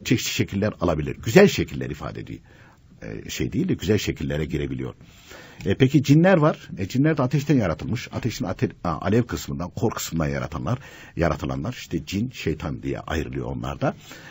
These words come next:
Onlardan da mesela, e, melekler insan suretinde görüne-,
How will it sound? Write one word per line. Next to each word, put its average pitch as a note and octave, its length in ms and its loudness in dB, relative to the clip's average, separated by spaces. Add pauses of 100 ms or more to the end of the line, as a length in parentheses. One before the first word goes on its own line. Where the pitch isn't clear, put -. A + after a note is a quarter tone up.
(120)
Onlardan G3+ 520 8
da C3 260 4
mesela, G2+ 640 -2
e, D#2+ 320 -2 (360)
melekler F#2+ 580 0
insan F#2+ 280 -2
suretinde D2+ 420 -4
görüne-, C#2+ 640 -4